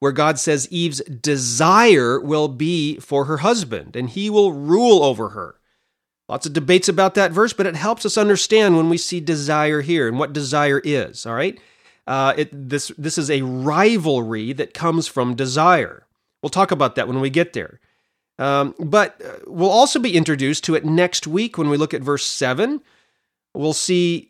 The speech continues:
desire in, uh, Genesis four seven, where God warns Cain that sin crouches at the door and its desire is for you. Okay? Uh, desire becomes a key concept later in Scripture.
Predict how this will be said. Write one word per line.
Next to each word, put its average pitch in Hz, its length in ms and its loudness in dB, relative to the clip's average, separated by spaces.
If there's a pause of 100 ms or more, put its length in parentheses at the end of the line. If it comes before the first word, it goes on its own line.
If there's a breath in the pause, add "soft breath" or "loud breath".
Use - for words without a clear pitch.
desire 160 640 4
in, 143 440 0
uh, 131 200 -2
Genesis 135 460 -2
four 170 560 2
seven, 233 680 -2
where 151 200 -2
God 143 300 0
warns 156 360 -2
Cain 175 540 0
that 135 140 -4
sin 165 340 -2
crouches 196 520 0
at 196 120 -2
the 175 80 -4
door 175 260 2
and 156 240 -2
its 175 220 -4
desire 139 1040 -2
is 180 240 0
for - 180 -4
you. 185 420 0 (840)
Okay? 180 400 -2 (240)
Uh, 139 160 0
desire 175 400 6
becomes 170 320 0
a 151 80 0
key 226 340 -2
concept 175 600 -2
later 151 280 -2
in 143 80 0
Scripture. 214 680 -6